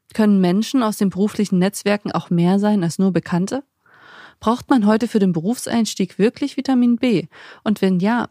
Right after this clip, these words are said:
wie komme ich dann überhaupt in so ein Netzwerk? Hier ist wieder May von Z. Und in der achten Folge des Podcasts How It Works, den wir zusammen mit der Techniker produzieren, soll es genau um diese Fragen gehen. Dafür unterhalte ich mich mit Nora Breuker.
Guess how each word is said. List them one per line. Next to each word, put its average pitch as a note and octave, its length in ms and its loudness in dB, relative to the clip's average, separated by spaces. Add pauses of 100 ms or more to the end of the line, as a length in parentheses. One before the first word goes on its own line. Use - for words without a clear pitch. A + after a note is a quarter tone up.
wie F#3+ 140 -4
komme A#3+ 260 2
ich - 80 -6
dann G3+ 140 2
überhaupt D#3+ 340 0
in E3 120 -2
so F3 100 0
ein E3 160 2
Netzwerk? - 560 -6 (840)
Hier C4+ 140 2
ist C4+ 120 -2
wieder B3 160 2
May G#3 140 2
von G3 220 -4
Z. - 260 -10 (300)
Und G3+ 80 2
in G3+ 100 2
der F3+ 160 0
achten - 300 -4
Folge F#3+ 240 0
des - 100 -10
Podcasts - 560 -4
How F3+ 120 4
It - 120 -6
Works, G#3 320 0
den E3+ 180 0
wir E3+ 140 2
zusammen F3 300 0
mit E3+ 120 0
der E3 100 0
Techniker A3 420 0
produzieren, G#3 640 -2 (280)
soll G3+ 200 0
es G3 100 -4
genau G3+ 280 0
um F#3 120 -2
diese G#3+ 240 2
Fragen F3+ 400 -2
gehen. D#3+ 260 -8 (520)
Dafür G#3+ 380 0
unterhalte G3+ 340 0
ich G3+ 100 -4
mich G3+ 160 -2
mit F3+ 160 -2
Nora F3 220 2
Breuker. - 520 -2